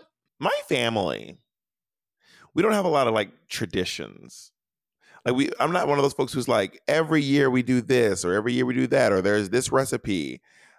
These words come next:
Um, we kinda just g-, fly by the seat of our pants in the Caldwell household. But, um, what I do actively remember was waking up in the mornings because I don't even, I mean,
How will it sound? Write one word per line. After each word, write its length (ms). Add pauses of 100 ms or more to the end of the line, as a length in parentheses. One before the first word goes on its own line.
(160)
Um, 380
we 140
kinda 160 (160)
just 200
g-, 160
fly 240
by 100
the 100
seat 160
of 80
our 120
pants 560
in 100
the 80
Caldwell 560 (160)
household. 640 (580)
But, 440 (460)
um, 600 (680)
what 180
I 60
do 220
actively 380
remember 360
was 560 (280)
waking 400
up 260
in 60
the 80
mornings 720 (500)
because 340
I 460
don't 180
even, 80
I 40
mean, 280